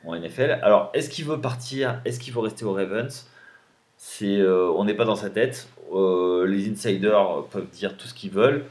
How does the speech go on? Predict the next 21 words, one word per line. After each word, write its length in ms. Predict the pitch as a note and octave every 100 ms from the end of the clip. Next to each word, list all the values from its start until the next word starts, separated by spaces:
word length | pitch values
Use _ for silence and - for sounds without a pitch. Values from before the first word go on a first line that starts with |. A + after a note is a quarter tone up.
| - - _ _ -
mais, 300 | E2 F#2+ G#2+
euh, 180 | G#2+ F2+
mais 60 | F#2
c'est 160 | F#2
ça. 380 | G2 F#2 - - _ _ _ _ _ _
Force 320 | - D#3 -
est 60 | C#3
de 100 | B2
constater 600 | B2 B2 A2+ B2+ D#3 E3
que, 400 | - D3 F3+ F3 - _ _ _ _ -
bah, 120 | F#2
euh, 680 | A2+ A#2 G#2 F#2+ F#2 F#2 -
un 80 | G#2
dix-huit 360 | G#2 B2+ D#3+ F#3+
sur 140 | E3
vingt-neuf 680 | D3 D3 D3+ D3 C#3+ - - _ -
à 120 | F#2
deux 280 | F#2+ F#2+ D3
cent 260 | C#3+ D3+
dix-huit 320 | C3 A#2+ A#2+ A#2
yards, 480 | B2+ C#3 D#3+ B2